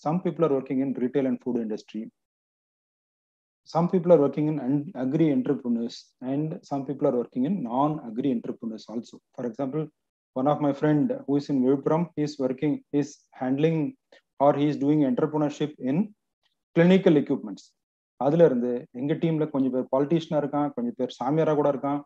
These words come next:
So, உங்க லைஃப் நமக்கு வந்து எந்த மாதிரியான ஒரு ஆப்பர்ச்சுனிட்டி கொடுக்கும்ன்றது வந்து நமக்கு யாருக்குமே தெரியாது. ஓகே,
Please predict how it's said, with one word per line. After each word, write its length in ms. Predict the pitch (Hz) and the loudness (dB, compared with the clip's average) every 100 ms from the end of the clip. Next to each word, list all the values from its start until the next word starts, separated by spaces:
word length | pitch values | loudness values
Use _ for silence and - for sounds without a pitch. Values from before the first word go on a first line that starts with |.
| _ _ _ _ | _ _ _ _
So, 120 | - 165 160 _ - - - 180 - - _ _ _ _ | -2 -2 -2 _ -10 -6 -6 -8 -16 -20 _ _ _ _
உங்க 340 | 151 160 160 160 | -4 -4 -2 2
லைஃப் 320 | 139 202 233 165 | 6 8 6 4
நமக்கு 380 | 160 143 135 | 2 0 0
வந்து 140 | 135 165 | -2 0
எந்த 200 | 135 180 | 0 4
மாதிரியான 500 | 202 208 190 180 180 | 6 6 6 4 4
ஒரு 160 | 156 208 226 - | 2 2 0 -2
ஆப்பர்ச்சுனிட்டி 540 | 151 156 175 185 160 151 | -4 -2 -4 -2 -2 0
கொடுக்கும்ன்றது 520 | 151 165 160 135 127 | 0 2 0 0 -2
வந்து 160 | 131 127 | -4 -4
நமக்கு 220 | 113 117 | -6 -6
யாருக்குமே 340 | 113 123 - - | -6 -6 -10 -10
தெரியாது. 320 | 110 117 95 _ _ _ _ _ _ _ _ _ _ - | -6 -6 -6 _ _ _ _ _ _ _ _ _ _ -20
ஓகே, 220 | - 127 | -12 -10